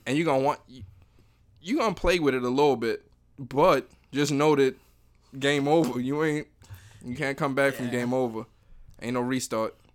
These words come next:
Speaker 2: Ain't no, "Oh, yo, you'll never guess what I did, and this is how I ended up." Nah, once
Speaker 1: Yeah.
Speaker 2: you, once you there, it ain't no coming back.
Speaker 1: Yeah, so,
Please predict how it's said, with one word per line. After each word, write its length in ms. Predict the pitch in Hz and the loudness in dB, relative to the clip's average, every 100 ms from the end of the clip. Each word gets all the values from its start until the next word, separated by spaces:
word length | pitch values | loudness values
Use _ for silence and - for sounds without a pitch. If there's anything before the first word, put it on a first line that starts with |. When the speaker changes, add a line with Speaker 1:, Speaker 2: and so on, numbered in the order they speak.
| _ _ | _ _
Speaker 2:
Ain't 160 | 151 160 | -12 -10
no, 200 | 147 - | -10 -10
"Oh, 400 | 165 170 160 151 | -8 -4 -4 -6
yo, 460 | 147 175 165 143 151 | -10 -10 -8 -10 -12
you'll 140 | 175 | -12
never 200 | 160 170 160 | -10 -10 -10
guess 240 | 165 - | -12 -10
what 80 | 147 | -12
I 60 | 151 | -12
did, 340 | 165 160 156 | -10 -10 -10
and 120 | 139 | -12
this 140 | 143 156 | -10 -10
is 100 | 143 | -8
how 140 | 147 | -8
I 80 | 151 | -6
ended 180 | 156 147 | -8 -10
up." 180 | 151 131 | -10 -12
Nah, 300 | 117 117 110 | -16 -16 -12
once 220 | 226 107 | -8 -6
Speaker 1:
Yeah. 60 | 107 | -6
Speaker 2:
you, 120 | 156 - _ - _ | -10 -16 _ -20 _
once 220 | 151 170 | -8 -6
you 80 | 180 | -4
there, 180 | 175 185 | -2 -2
it 60 | 151 | -4
ain't 100 | 151 | -8
no 100 | 151 | -10
coming 260 | 165 147 | -10 -10
back. 320 | 147 180 147 - | -6 -6 -6 -10
Speaker 1:
Yeah, 280 | 110 104 101 | -10 -8 -10
so, 340 | - 101 104 | -12 -14 -16